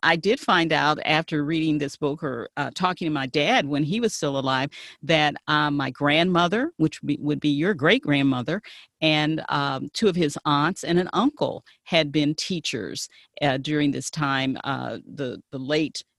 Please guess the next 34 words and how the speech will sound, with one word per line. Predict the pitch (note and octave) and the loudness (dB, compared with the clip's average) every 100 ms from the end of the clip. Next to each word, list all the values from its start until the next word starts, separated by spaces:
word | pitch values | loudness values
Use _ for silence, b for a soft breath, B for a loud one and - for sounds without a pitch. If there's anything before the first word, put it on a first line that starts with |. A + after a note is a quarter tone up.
| _ | _
eighteen | E3 D#3+ F#3+ D#3+ | 0 0 -2 -2
hundreds, | D#3 D#3+ D#3 D#3 D#3 D#3 | 2 0 2 0 0 -2
the | - D3 | -4 -4
early | - D3 D#3 | -2 -2 -2
twenties | - D#3+ D3+ C#3+ C3+ | -4 -2 0 0 -2
and | B2 - | -6 -2
thirties. | D3 C3 F#2+ - | -2 -2 -6 -8
So | - D#3 C#3 C3+ | -4 -2 0 -2
I | C3 | -2
guess, | C3+ D3+ C#3 C3+ - - | -2 -4 -6 -10 -12 -8
um, | A#2+ G2+ F2+ - - | -8 -8 -12 -16 -6
education | - D3+ D3 F3 C#3 - C#3+ | -2 0 0 0 0 0 0
is | D3 C3+ | 0 0
in | C3 C#3 | 0 2
my | C3+ | 2
D | D3+ D3 D#3+ | 2 2 2
N | G3+ | 2
A. | C#3 A2+ D#3+ B B B B - | -2 -4 -10 B B B B 2
But | F#3+ D#3 - _ _ _ | 4 4 0 _ _ _
be | D3 G3 | 0 2
that | G#3 F3+ | 6 6
as | F3 E3 D#3 | 6 4 0
it | - | 0
may, | D#3+ A3 F#3+ D3 D3+ | 2 4 4 4 0
they | C#3+ D#3 F3 | 0 2 2
were | F#3 D#3+ | 0 -2
teaching | - - A#3+ B3 - D3+ D3+ D3+ | -2 -2 -2 -2 2 2 2 -2
during | C#3+ E3+ F#3 F#3 | 0 0 2 0
a | |
time | F3 F#3+ F3 D#3+ D3+ D3+ D3+ | -2 0 0 2 0 0 -4
that | C3+ D3+ C3 - | -2 0 0 -4
schools | - - E3 D3+ | -12 -2 0 0
were | C3 B2+ B2 | -4 -6 -6
segregated | - F3+ G3+ G#3+ G3 G3 F#3+ F#3+ | -4 0 2 2 4 4 2 0